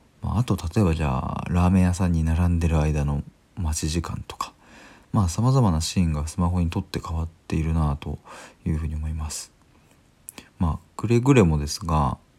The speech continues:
まあ、僕は決してスマホイコール悪というふうには捉えてはいなくて、えっと、まあ、こんなに最強のアイテムを、まあ、世の中の天才が発明してくれたので、まあ、これは思う存分に使い切る方が、まあ、断然いいわけですが、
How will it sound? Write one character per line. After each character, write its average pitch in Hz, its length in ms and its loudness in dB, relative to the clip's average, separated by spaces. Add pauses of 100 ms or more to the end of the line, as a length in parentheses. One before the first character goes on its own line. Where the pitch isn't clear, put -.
(100)
ま 98 80 0
あ、 - 20 2
僕 92 180 -2
は 90 80 0
決 90 200 -4
し - 40 -6
て 117 140 0
ス - 140 -4
マ 123 100 4
ホ 135 160 4
イ 127 80 4
コ 127 280 2
ー - 20 2
ル - 160 -6 (160)
悪 - 300 -2 (200)
と 101 80 2
い 98 40 6
う 95 40 2
ふ 101 80 -4
う 104 40 0
に 80 100 2
は 71 100 -2
捉 82 200 -2
え 76 80 0
て - 120 -8
は 71 100 -2
い 71 80 -2
な 78 120 0
く - 120 -14
て、 104 360 0 (840)
え 87 100 -2
っ 82 80 -6
と、 - 120 -8
ま 85 100 -2
あ、 - 20 -8
こ 110 200 0
ん 120 120 4
な 117 120 4
に 113 260 4 (440)
最 107 300 0
強 104 280 0
の 104 120 2
ア 110 60 4
イ 101 100 4
テ - 120 -4
ム 80 220 -4
を、 - 60 -12 (460)
ま 90 120 2
あ、 - 20 2
世 85 60 2
の 95 120 4
中 95 200 2
の 76 100 -2
天 87 240 0
才 92 160 0
が 85 320 2
発 - 460 -4
明 101 80 6
し - 100 -2
て 90 60 -2
く 95 100 0
れ 82 80 -2
た 90 100 2
の 80 160 -2
で、 - 280 -8 (560)
ま - 80 0
あ、 - 20 0
こ 139 80 4
れ 143 60 8
は 123 60 6
思 120 260 6
う 110 40 4
存 82 280 2
分 80 160 0
に 76 140 0
使 - 260 -8
い 85 80 -2
切 - 140 -8
る 85 60 -2
方 76 220 -6
が、 71 220 -6 (640)
ま 92 80 -6
あ、 - 20 -4
断 92 200 4
然 92 140 2
い 101 140 6
い 95 60 8
わ 78 100 4
け - 120 -6
で - 100 -6
す - 120 -14
が、 - 200 -6